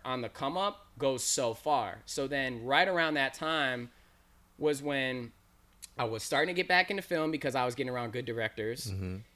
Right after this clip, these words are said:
Speaker 1: It was kinda like a s-, a groundswell of, like, the perfect opportunity and timing of things. I've never really thought about it like this, but it, it,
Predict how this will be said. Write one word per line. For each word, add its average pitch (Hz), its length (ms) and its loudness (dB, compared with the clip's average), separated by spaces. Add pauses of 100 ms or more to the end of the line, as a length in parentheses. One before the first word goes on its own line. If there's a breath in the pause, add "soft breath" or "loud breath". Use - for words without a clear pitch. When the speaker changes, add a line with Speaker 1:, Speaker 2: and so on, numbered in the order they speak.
Speaker 1:
It - 40 -4
was 156 100 -2
kinda 202 220 2
like 175 140 4
a - 40 -2
s-, - 300 -2
a 147 40 -10
groundswell 151 720 0
of, 127 80 -2
like, 127 260 -2
the 120 80 -4
perfect 135 580 -2
opportunity 123 800 -2
and 113 100 -8
timing 127 440 -4
of 147 100 -6
things. 165 460 -6
I've 117 120 -4
never 117 180 -4
really 110 140 -4
thought 104 220 -6
about 123 220 -4
it 135 40 -4
like 139 180 -6
this, 151 240 -4
but 107 220 -4
it, 101 140 -10
it, 107 180 -4